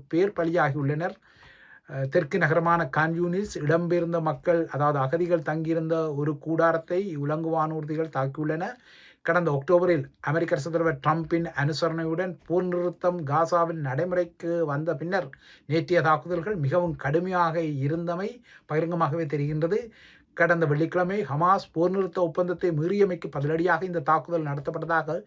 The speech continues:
இஸ்ரேலிய இராணுவம் அறிவித்துக் கொண்டது. அடுத்து தென் அமெரிக்க நிலவரங்களை நோக்கிக் கொண்டால், கிட்டத்தட்ட ஏழு ஆண்டுகளுக்கு பின்னர் அமெரிக்கா முதன்முறையாக வெனிசுலாவில் ஒரு தூதரகத்தை மீண்டும் திறக்கவுள்ள நிலையில் வெனிசுலாவுக்கான அமெரிக்காவின் புதிய தூதர் லாரா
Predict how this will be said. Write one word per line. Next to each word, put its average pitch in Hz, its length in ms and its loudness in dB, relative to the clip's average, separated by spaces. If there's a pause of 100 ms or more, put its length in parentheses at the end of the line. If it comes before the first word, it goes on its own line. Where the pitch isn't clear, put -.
(240)
இஸ்ரேலிய 156 480 0
இராணுவம் 147 600 0
அறிவித்துக் 170 380 -2
கொண்டது. 151 220 -2 (440)
அடுத்து 208 340 4
தென் 196 200 2
அமெரிக்க 240 300 2
நிலவரங்களை 196 460 2
நோக்கிக் 160 280 -2
கொண்டால், 151 240 -2 (160)
கிட்டத்தட்ட 214 480 4 (180)
ஏழு 247 260 10
ஆண்டுகளுக்கு 185 420 -2
பின்னர் 180 260 -4
அமெரிக்கா 196 380 0
முதன்முறையாக 180 720 -2
வெனிசுலாவில் 180 600 0
ஒரு 165 140 -6
தூதரகத்தை 185 560 -2
மீண்டும் 180 360 -2 (300)
திறக்கவுள்ள 175 480 4
நிலையில் 160 400 2 (200)
வெனிசுலாவுக்கான 202 840 0
அமெரிக்காவின் 185 560 0
புதிய 190 240 0
தூதர் 190 420 0
லாரா 202 440 2